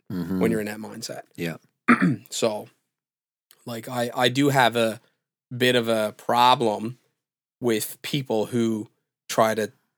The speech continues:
Speaker 2: co-opt, uh, belief and convince people of
Speaker 1: Yeah.
Speaker 2: things.
Speaker 1: Yeah.
Speaker 2: Or pretend to exhibit things that are existential that they cannot prove in order to make a point.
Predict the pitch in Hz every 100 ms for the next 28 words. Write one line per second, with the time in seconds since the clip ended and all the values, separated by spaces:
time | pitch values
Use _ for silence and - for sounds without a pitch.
0 | _ - 135 120 110 107 - - - _
1 | _ _ _ _ 117 107 107 113 110 113
2 | 104 - - 117 127 107 110 131 - -
3 | 117 123 120 127 120 123 127 214 233 -
4 | _ - - _ _ - 131 120 117 113
5 | _ _ _ _ _ _ _ _ _ _
6 | 151 127 147 135 123 131 117 110 110 _
7 | _ _ _ - 131 120 131 131 - -
8 | 120 117 113 - 120 117 113 113 120 -
9 | 117 - 123 123 120 110 110 113 - 131
10 | 117 117 - 143 139 123 113 117 117 117
11 | 113 107 113 107 - - 127